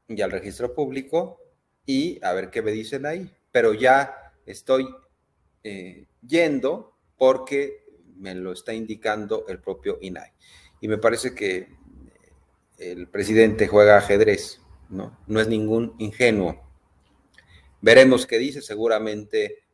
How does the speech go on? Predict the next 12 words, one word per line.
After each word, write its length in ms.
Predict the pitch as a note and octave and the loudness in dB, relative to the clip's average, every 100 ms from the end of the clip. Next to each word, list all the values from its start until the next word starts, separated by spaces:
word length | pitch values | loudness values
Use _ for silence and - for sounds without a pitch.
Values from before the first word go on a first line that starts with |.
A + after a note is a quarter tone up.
| - | -4
va 80 | G2+ | -2
a 100 | G#2+ | -2
criticar 760 | A#2+ G#2 - G2+ - B2+ B2+ | -4 -8 -10 -12 2 4 4
al 200 | B2 A2 | 2 -4
inai 360 | A2 A#2+ A2 A#2 | -6 -8 -8 -8
como 280 | - C3+ B2 | -10 -12 -10
tal, 380 | - F#2 C#3 _ | -6 -4 -6 _
porque 460 | G2+ - F2+ E2+ _ _ _ | -20 -14 -12 -12 _ _ _
ha 100 | F2+ | -10
dicho, 280 | G#2 A2 A#2 | -10 -10 -12
"Estas 300 | G#2+ A#2 A#2+ | -10 -10 -10
instituciones 920 | C3 C#3+ C#3+ D3 D3+ C3 C3 D3 - | -10 -10 -10 -6 -2 -2 -4 -8 -14